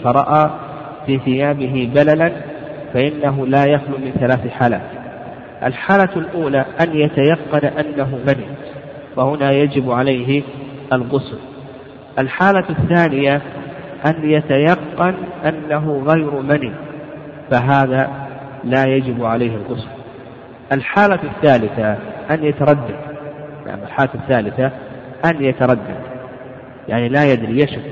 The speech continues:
هل هو مني أو ليس منيا إلى آخره،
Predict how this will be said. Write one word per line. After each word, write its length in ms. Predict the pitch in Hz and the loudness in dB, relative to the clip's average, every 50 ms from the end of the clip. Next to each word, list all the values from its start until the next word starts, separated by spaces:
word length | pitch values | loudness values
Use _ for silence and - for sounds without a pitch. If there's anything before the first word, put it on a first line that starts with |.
| - - | -2 0
هل 120 | 135 131 123 | 0 0 0
هو 180 | 123 123 113 110 123 | -2 -4 -4 -4 -4
مني 320 | 123 117 117 113 110 95 | -4 -4 -4 -6 -6 -6
أو 100 | - 107 | -6 -4
ليس 300 | 113 127 127 117 110 123 117 117 127 - - - - - - - - - - 120 | -2 -2 -2 0 0 0 0 0 -2 -4 -8 -14 -16 -16 -16 -16 -16 -14 -6 -4
منيا 460 | 123 123 135 135 127 120 120 120 117 117 - - - - | -2 0 0 0 2 2 0 0 0 -2 -6 -6 -4 -2
إلى 200 | 143 123 113 104 | -2 0 -2 -4
آخره، 520 | - - 135 127 120 113 110 127 147 160 | -4 -2 -2 -2 -2 -2 -2 -2 -4 -4